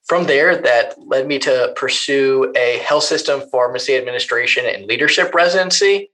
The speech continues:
which then led me to the career I am now as the, uh, as a compliance director for Ochsner Health, leading their drug diversion prevention response team program. Throughout my experience as a student and resident,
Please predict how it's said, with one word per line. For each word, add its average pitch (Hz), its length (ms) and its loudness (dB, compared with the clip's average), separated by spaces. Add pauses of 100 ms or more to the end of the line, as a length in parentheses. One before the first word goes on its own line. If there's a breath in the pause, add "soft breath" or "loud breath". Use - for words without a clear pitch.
(460 soft breath)
which 151 220 0
then 156 480 2
led 139 160 0
me 139 140 0
to 139 220 -2
the 127 160 0
career 139 360 2
I 131 60 4
am 123 160 0
now 123 340 0
as 120 600 -2
the, 113 420 -8
uh, - 240 -4 (180)
as 131 100 -2
a 113 300 2
compliance 165 460 0
director 113 500 0
for 113 180 0
Ochsner 120 360 0
Health, 117 360 0
leading 135 240 -2
their 123 160 0
drug 135 260 -2
diversion 123 440 -2
prevention 113 720 -4 (600)
response 123 460 0
team - 360 -10
program. 95 580 0 (360)
Throughout 190 200 2
my 190 200 4
experience 175 580 0
as 131 120 -4
a 120 60 0
student 175 440 -2
and 120 80 -6
resident, 139 400 -2